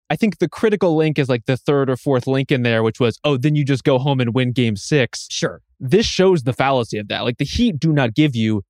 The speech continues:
Speaker 1: anything. And I think, like, I don't wanna go twenty minutes into this pod before we really start praising the Heat, because the Sixers did not just come up short here. The Heat defense basically made them implode.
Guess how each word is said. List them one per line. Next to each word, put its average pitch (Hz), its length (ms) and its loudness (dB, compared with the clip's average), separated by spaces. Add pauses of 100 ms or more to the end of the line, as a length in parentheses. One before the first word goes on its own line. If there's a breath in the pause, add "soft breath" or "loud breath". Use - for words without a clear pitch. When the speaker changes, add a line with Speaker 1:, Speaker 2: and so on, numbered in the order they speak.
(100)
Speaker 1:
anything. 156 480 0 (200)
And 143 200 0
I 156 80 0
think, 190 180 0 (140)
like, 139 120 2
I 151 100 2
don't 202 100 2
wanna 170 140 2
go 143 340 2 (420)
twenty 170 300 0
minutes 143 280 0
into 123 160 -4
this 107 180 -4
pod 131 280 0
before 123 280 -2
we 120 40 -2
really 120 300 0
start 120 260 -2
praising 123 320 0
the 117 80 -2
Heat, 139 240 0
because 117 480 0 (300)
the 135 80 -2
Sixers 202 400 -2
did 135 160 0
not 131 180 0
just 123 160 0
come 127 140 0
up 107 80 -2
short 117 260 0
here. 127 300 0 (180)
The 143 60 0
Heat 147 240 0
defense 147 340 0
basically 135 400 0
made 120 440 2
them 113 180 2
implode. 104 600 -6